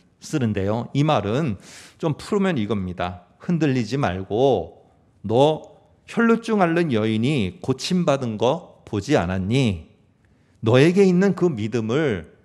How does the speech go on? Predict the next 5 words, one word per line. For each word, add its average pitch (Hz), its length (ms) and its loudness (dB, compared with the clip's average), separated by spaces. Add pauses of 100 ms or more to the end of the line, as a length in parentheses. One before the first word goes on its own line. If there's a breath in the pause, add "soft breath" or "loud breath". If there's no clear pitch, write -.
(120)
좀 202 200 -4
지금 120 580 -4 (380 soft breath)
계속 - 1080 -6
유지해서 160 680 0 (320 loud breath)
나아가라, 139 760 2